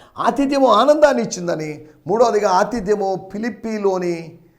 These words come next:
లేకపోతే లూదియా ఇంటిలోని సహోదరులను ఆదరించిందని. "మీరు వచ్చి మా ఇంట్లో ఉండమని బలవంతం చేసింది." ఈ రోజులో ఫార్మాలిటీకి పిలిచేవాళ్ళు, ఫార్మాలిటీకి ఆఫర్లు చేసేవాళ్ళు.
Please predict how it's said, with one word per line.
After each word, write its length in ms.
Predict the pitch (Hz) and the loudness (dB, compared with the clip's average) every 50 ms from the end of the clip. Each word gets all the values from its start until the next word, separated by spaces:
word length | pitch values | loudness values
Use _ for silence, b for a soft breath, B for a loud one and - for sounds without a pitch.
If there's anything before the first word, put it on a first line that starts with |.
| b b - | b b -2
లేకపోతే 380 | 156 190 208 190 196 202 190 | 0 0 0 0 -2 -2 -2
లూదియా 720 | 180 175 175 196 240 254 254 262 247 233 226 214 214 - - - - _ _ _ | -2 -2 -4 -4 -4 -4 -4 0 2 2 2 2 0 -4 -10 -14 -20 _ _ _
ఇంటిలోని 640 | 190 196 214 214 226 240 220 214 208 202 196 185 180 | -10 -10 -8 -8 -6 -2 0 0 0 0 0 -2 -4
సహోదరులను 760 | 175 - 170 156 165 190 220 220 196 196 185 180 175 170 160 | -2 -2 -2 -2 -2 -2 -2 -2 -4 -4 -4 -4 -4 -6 -6
ఆదరించిందని. 800 | 147 147 151 156 156 147 139 123 - 131 123 107 87 87 85 78 _ _ _ _ _ _ _ _ _ _ _ _ _ _ _ _ _ _ _ _ _ _ _ _ _ _ _ - | -6 -6 -6 -6 -6 -8 -10 -10 -12 -12 -14 -14 -14 -18 -20 -20 _ _ _ _ _ _ _ _ _ _ _ _ _ _ _ _ _ _ _ _ _ _ _ _ _ _ _ -6
"మీరు 160 | 147 160 165 | -4 -4 -2
వచ్చి 180 | 180 175 175 | -4 -4 -4
మా 120 | - 185 175 | -4 -4 -4
ఇంట్లో 280 | 190 202 190 247 240 | -4 -4 -2 0 2
ఉండమని 360 | 214 180 175 - 202 185 180 175 | 2 2 2 0 0 -2 -2 -4
బలవంతం 500 | 151 151 156 165 190 175 156 147 135 123 | -4 -4 -4 -4 -4 -6 -8 -10 -10 -12
చేసింది." 360 | 104 98 - 90 78 - 78 - _ _ _ _ _ _ _ _ _ _ _ _ _ _ _ - | -14 -16 -18 -20 -20 -20 -20 -20 _ _ _ _ _ _ _ _ _ _ _ _ _ _ _ -12
ఈ 20 | |
రోజులో 280 | - 156 165 160 170 175 | -10 -8 -6 -2 -2 -2
ఫార్మాలిటీకి 760 | 170 175 151 160 175 175 185 196 196 196 185 156 180 180 170 | -2 -2 -2 -2 -2 -2 -4 -6 -6 -6 -6 -8 -8 -10 -8
పిలిచేవాళ్ళు, 600 | 160 160 156 131 123 143 135 127 123 113 110 - _ _ _ - | -8 -10 -10 -8 -8 -10 -10 -10 -12 -14 -18 -20 _ _ _ -10
ఫార్మాలిటీకి 720 | 147 160 170 175 175 175 180 185 180 185 190 185 165 180 | -10 -8 -6 -6 -6 -6 -6 -6 -6 -6 -6 -6 -6 -6
ఆఫర్లు 420 | 156 151 156 156 - 160 160 156 | -6 -6 -8 -8 -8 -10 -10 -10
చేసేవాళ్ళు. 480 | 147 127 131 127 127 - 120 110 107 | -10 -10 -12 -12 -14 -16 -16 -18 -18